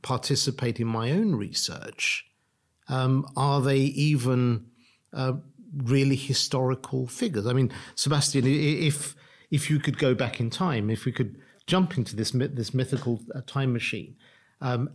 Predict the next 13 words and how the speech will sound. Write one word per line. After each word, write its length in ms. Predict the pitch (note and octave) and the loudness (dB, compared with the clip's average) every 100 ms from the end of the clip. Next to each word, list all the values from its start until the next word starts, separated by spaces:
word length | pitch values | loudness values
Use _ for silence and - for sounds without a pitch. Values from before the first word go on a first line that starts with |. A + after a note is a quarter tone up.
| - | 0
and 220 | C#3 C#3+ | 0 0
interview 920 | E3 D#3 D#3 D3 B2 A#2+ B2 A#2 A2+ - - _ _ _ - | 2 2 2 -2 0 2 2 2 0 -4 -16 _ _ _ -6
the, 560 | B2+ B2+ A#2+ A#2 A2 - - _ _ | 0 2 2 0 -2 -6 -18 _ _
uh, 220 | - B2 B2+ | -4 -4 -2
the, 260 | B2+ B2 C3 - - | -2 -2 -4 -10 -8
uh, 180 | A#2+ A2 D#3 | -6 -6 -10
telegraph 640 | - D#3+ D#3+ D3 A#2+ G#2 - | -6 0 0 2 0 -2 -4
operators, 920 | C3 - C3 G2 G#2 G#2 F2 G2 - - - _ _ - | -6 -4 -4 -6 -8 -12 -12 -12 -12 -14 -20 _ _ -8
you, 180 | D3+ C#3+ C#3+ - C#3 G3+ - A#3 E3+ | -6 -4 -6 -6 -6 -6 -10 -8 -2
you, 240 | D3 B2+ A2+ | 0 0 0
would 240 | B2+ C#3 | 0 2
you 160 | C#3 C#3 | 2 0
be 220 | C#3 B2+ | 0 0